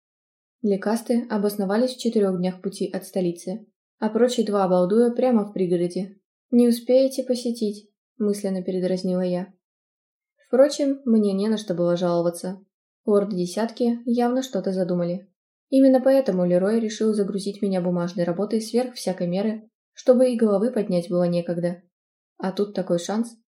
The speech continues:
и вовсе услать своевольную очищающую из столицы, пока её не пришиб кто-то ненароком в суматохе.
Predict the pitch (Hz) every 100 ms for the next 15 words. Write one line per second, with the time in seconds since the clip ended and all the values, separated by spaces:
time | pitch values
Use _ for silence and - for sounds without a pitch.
0 | _ - 226 247 254 - 220 220 208 -
1 | 190 180 185 180 170 180 - 185 226 -
2 | 220 208 196 175 175 220 - 220 - _
3 | _ 240 233 302 285 254 233 196 180 214
4 | - - 190 220 208 202 180 180 175 185
5 | - 180 175 170 - 175